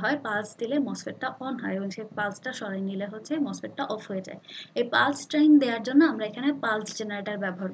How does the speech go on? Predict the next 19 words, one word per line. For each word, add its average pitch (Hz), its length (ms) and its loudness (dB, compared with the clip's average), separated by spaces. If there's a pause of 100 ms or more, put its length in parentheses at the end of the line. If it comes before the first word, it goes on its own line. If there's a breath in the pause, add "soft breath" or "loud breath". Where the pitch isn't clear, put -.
করেছি। 196 320 -4 (400 loud breath)
এই 240 60 2
সবগুলো 269 440 2
circuit 269 380 -2
এলিমেন্টই 233 580 -4
আমরা 226 160 0
library 202 520 -4
থেকে 262 200 -6
নিয়ে 208 260 -6
এসে 277 200 -2 (580 loud breath)
drag 214 280 2
and 254 140 -4
drop 202 260 -2
করে 302 140 2
এই 269 80 4
সার্কিটটা 196 440 -4
আমরা 294 140 4
তৈরি 185 280 0
করেছি। 190 300 -10